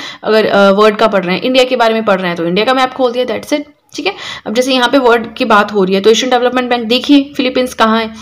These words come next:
काम क्या है, to promote social and economic development in Asia, मतलब Asia में ये कंट्री है, आइलैंड country है,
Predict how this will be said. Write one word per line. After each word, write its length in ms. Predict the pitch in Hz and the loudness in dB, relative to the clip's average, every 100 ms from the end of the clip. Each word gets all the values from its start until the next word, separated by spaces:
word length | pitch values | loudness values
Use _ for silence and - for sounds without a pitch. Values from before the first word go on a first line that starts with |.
| - - - | -20 -20 0
काम 240 | 285 285 | 2 2
क्या 160 | 277 185 | 2 -2
है, 120 | 185 | -4
to 80 | 226 | -4
promote 280 | 247 240 262 | -4 -2 -2
social 520 | - - 277 277 294 | -4 -2 0 2 0
and 220 | 269 226 | 0 -2
economic 300 | 233 202 220 | -2 0 0
development 440 | 196 180 175 180 196 | -2 -2 -2 -4 -4
in 120 | 233 | 0
Asia, 320 | 320 - 247 | 0 0 -4
मतलब 220 | 208 202 | -4 -4
Asia 280 | 208 196 214 | -2 -2 -2
में 100 | 202 | 0
ये 160 | 202 226 | 0 0
कंट्री 380 | 311 302 285 285 | 0 0 0 -2
है, 160 | 262 | -4
आइलैंड 400 | - 220 269 285 | -4 -2 0 0
country 340 | 285 247 254 | 0 -2 -6
है, 100 | 247 | -6